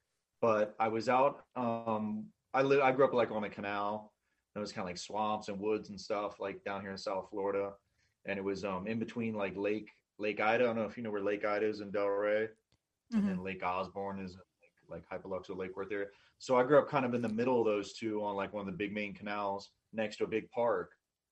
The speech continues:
Speaker 1: And, um, back behind the park were, like, all these swamps and, like, woods and trails. It was just all wild, you know, it's just, like, wild, like,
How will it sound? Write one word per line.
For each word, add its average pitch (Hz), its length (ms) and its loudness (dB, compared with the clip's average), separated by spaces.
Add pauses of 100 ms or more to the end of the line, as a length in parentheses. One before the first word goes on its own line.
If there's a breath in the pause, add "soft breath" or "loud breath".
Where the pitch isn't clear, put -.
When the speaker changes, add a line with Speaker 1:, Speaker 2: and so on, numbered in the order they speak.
(100)
Speaker 1:
And, 92 360 -4
um, 87 520 -4
back 120 280 -2
behind 120 240 -2
the 104 60 -4
park 131 400 2 (120)
were, 95 140 -6
like, 85 200 -4
all 98 140 0
these 90 320 -10 (120)
swamps 95 800 -6
and, 85 140 -8
like, 82 220 -6 (280)
woods 107 640 -2
and 90 160 -10
trails. 110 600 0
It 110 80 -8
was 127 100 -4
just 156 180 -4
all 120 180 6
wild, 87 500 2
you 90 100 -10
know, 95 160 -6
it's 92 120 -12
just, - 120 -12
like, 92 100 -4
wild, 98 480 4
like, 90 300 -2